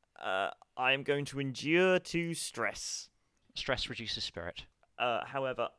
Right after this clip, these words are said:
Speaker 1: I am able to gather information, uh, using <laughs> wits, 'cause I'm a bit better at that. Eh. Oh no, that's a four. Uh, that is, sorry, that is a one plus three.
Speaker 2: Fantastic.
Speaker 1: <laughs> I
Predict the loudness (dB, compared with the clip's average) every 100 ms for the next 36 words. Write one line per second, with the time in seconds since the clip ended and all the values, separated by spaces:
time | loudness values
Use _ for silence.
0 | 0 0 0 -2 -4 -6 -2 0 0 -2
1 | -4 -6 -6 -6 -6 -6 -8 -10 -6 0
2 | 2 0 -4 -6 -4 -2 0 0 0 -10
3 | -12 -12 -10 -8 -6 0 2 2 0 -2
4 | -4 _ _ _ _ -10 -6 -6 -8 _
5 | _ _ _ _ _ _ _ _ _ _
6 | _ _ -6 -4 -2 -4 -4 -2 -2 -4
7 | -6 -4 -4 -4 -14 -12 -8 -4 -4 -6
8 | _ _ _ _ -6 -6 -10 -6 -4 -4
9 | -4 -2 0 0 -2 -2 4 4 4 -2
10 | -6 -6 -6 -4 -4 -6 -16 _ _ _
11 | -20 -16 -10 -10 -6 -6 -6 -6 -8 -12
12 | -20 _ _ _ _ -16 -8 -6 2 8
13 | 8